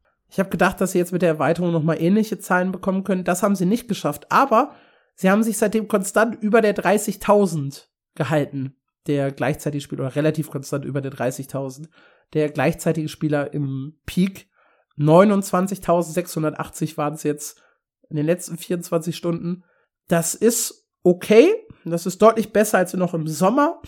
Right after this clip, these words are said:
Da dümpelte man irgendwo zwischen den fünfzehn und zwanzigtausend rum. Also die Zahlen haben sich jetzt,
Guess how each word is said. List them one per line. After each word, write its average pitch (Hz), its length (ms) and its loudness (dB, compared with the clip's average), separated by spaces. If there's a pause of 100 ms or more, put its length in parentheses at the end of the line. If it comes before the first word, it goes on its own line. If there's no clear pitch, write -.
(120)
Da 170 260 -2
dümpelte 208 560 0
man 165 180 -2
irgendwo 175 260 -4
zwischen 180 460 -4
den 156 280 0 (240)
fünfzehn 208 640 0
und 156 160 -6
zwanzigtausend 151 880 -4
rum. 135 320 -6 (440)
Also 147 200 -4
die 147 140 -6
Zahlen 170 500 0
haben 170 220 -2
sich 165 220 -2
jetzt, - 420 -2